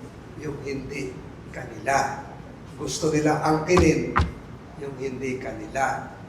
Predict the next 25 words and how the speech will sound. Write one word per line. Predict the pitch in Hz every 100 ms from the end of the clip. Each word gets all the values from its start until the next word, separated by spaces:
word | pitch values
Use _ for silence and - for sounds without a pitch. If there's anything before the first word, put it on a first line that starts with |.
| -
Kaya | 160 160 165 170
yung | 165
tatlong | 165 175 196 196
dokumentong | 180 185 175 170 175 165
sinasabi | 160 156 156 165 170 170
ko, | 156 143 - - - - - - -
from | 156 156 139 143 - - - - - - - - - -
the | -
Declaration | 175 175 170 170 160 156
of | 151 -
the | 143
Independence, | 156 135 139 127 113 - - - -
Philippine | 147 139 135
Independence, | 127 123 117 113 - - - - - - - - - - - - - - -
to | 156
the | 151 143 135 - - - - - - - - -
enactment | 151 156 156 151 147 139
of | 131
our | 139
Constitution, | - 131 131 - - 120 - 104 101 - - - - - - - - -
to | 175
the | -
Maritime | 131 143 139 - 131 123
Zones | 107 123 120 -
Law. | 110